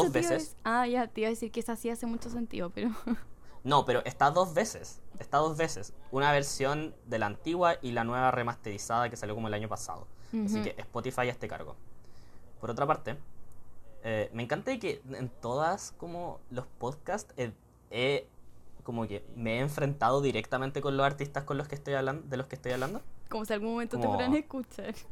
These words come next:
Speaker 1: como si algún día me fuesen a escuchar, no importa, es parte de la fantasía.
Speaker 2: <laughs>
Speaker 1: Eh, Enjoy Right Now Today de Tyler, The Creator, ¿por qué? Why the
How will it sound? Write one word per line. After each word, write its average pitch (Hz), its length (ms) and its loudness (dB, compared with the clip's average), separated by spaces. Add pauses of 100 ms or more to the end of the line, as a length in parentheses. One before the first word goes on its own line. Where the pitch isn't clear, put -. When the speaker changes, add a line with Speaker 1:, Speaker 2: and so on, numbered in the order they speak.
Speaker 1:
como 147 240 6
si 143 140 4
algún 131 260 4
día 156 140 6
me 165 80 2
fuesen 190 260 -2
a - 20 0
escuchar, 107 480 -4
no 120 80 -6
importa, 104 400 -2
es - 180 -6
parte 135 280 2
de 135 60 4
la 131 80 6
fantasía. - 520 -4 (140)
Speaker 2:
<laughs> 254 340 4 (220)
Speaker 1:
Eh, 113 320 4 (120)
Enjoy 135 360 8
Right 240 240 6
Now 139 200 4
Today 147 460 2
de 180 140 4
Tyler, 214 360 2
The 175 120 2
Creator, 127 560 -2
¿por 110 460 2 (280)
qué? 120 520 0 (960)
Why 127 420 4
the 139 160 2